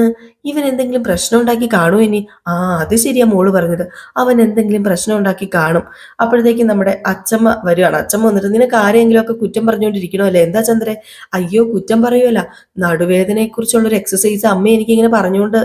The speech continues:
ഇരിക്കുകയായിരുന്നു." "ഓ, നീ വീട്ടിൽ തന്നെ അടയിരിക്കുവാണല്ലോ, അതാ എന്റെ പൊന്നു മോനെ ഈ നടുവേദനയൊക്കെ ഉണ്ടാകുന്നത്." അപ്പോഴത്തേക്ക് നമ്മുടെ ശ്രുതിക്ക് എന്തോ പോലെ ആയിപ്പോട്ടെ, ശ്രുതിയോടല്ലേ പറഞ്ഞത്. അപ്പോഴത്തേക്ക് നമ്മുടെ രേവതി വന്നു. രേവതിനെ കണ്ട ഉടനെ, ഏ, നമ്മുടെ അച്ചമ്മ, "നീ എപ്പോഴാ മോളെ വന്നത്?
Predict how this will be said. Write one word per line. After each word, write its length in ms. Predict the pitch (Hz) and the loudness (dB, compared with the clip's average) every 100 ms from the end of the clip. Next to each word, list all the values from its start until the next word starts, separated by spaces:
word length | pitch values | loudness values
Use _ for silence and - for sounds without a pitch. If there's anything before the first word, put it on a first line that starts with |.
| 190 | -2
ഇരിക്കുകയായിരുന്നു." 640 | 190 - 240 185 180 180 180 - _ - | -8 -2 0 2 0 -6 -6 -16 _ -6
"ഓ, 80 | 220 220 214 185 170 | 0 0 0 -2 -4
നീ 140 | 180 175 | -6 -4
വീട്ടിൽ 320 | 202 196 208 | -4 -4 -2
തന്നെ 220 | 233 226 226 | 2 4 4
അടയിരിക്കുവാണല്ലോ, 800 | 202 226 226 220 233 190 190 170 - - - 254 | 2 2 2 2 2 2 0 -4 -8 -20 -8 -2
അതാ 240 | 240 208 | 0 0
എന്റെ 220 | 208 190 | 0 -2
പൊന്നു 300 | 196 208 208 | -2 0 2
മോനെ 240 | 233 175 190 | 2 2 2
ഈ 100 | 190 | 0
നടുവേദനയൊക്കെ 760 | 196 170 190 202 220 202 208 | 0 2 2 2 2 0 2
ഉണ്ടാകുന്നത്." 500 | 185 165 170 170 170 160 - - - | 0 0 0 -2 -4 -8 -12 -14 -8
അപ്പോഴത്തേക്ക് 380 | 233 208 - | -2 -2 0
നമ്മുടെ 200 | 180 165 | 0 0
ശ്രുതിക്ക് 380 | 170 160 165 175 | -2 -4 -4 0
എന്തോ 200 | 175 165 | 0 2
പോലെ 200 | 175 160 | 2 4
ആയിപ്പോട്ടെ, 340 | 156 151 156 165 | 2 0 -2 -2
ശ്രുതിയോടല്ലേ 560 | 165 156 160 196 175 | -6 -2 0 2 2
പറഞ്ഞത്. 320 | 165 160 160 165 | 0 0 0 -2
അപ്പോഴത്തേക്ക് 380 | 208 220 233 | -4 -6 -2
നമ്മുടെ 200 | 226 214 | 0 0
രേവതി 380 | 214 208 233 254 | -2 0 0 0
വന്നു. 220 | 208 160 170 _ - _ _ | 0 -2 -6 _ -20 _ _
രേവതിനെ 420 | 180 165 170 226 254 | 0 2 4 2 2
കണ്ട 220 | 247 240 | 0 0
ഉടനെ, 260 | 240 233 233 233 - _ - | 2 0 -2 -6 -16 _ -6
ഏ, 60 | 240 | 0
നമ്മുടെ 340 | 233 233 233 233 233 - - 226 | 2 4 4 2 0 -4 -4 0
അച്ചമ്മ, 380 | 208 - 220 226 | 0 0 2 2
"നീ 160 | 196 220 | 4 2
എപ്പോഴാ 240 | 302 302 294 | 0 0 0
മോളെ 240 | 277 277 | 2 2
വന്നത്? 320 | 269 247 240 | 2 0 2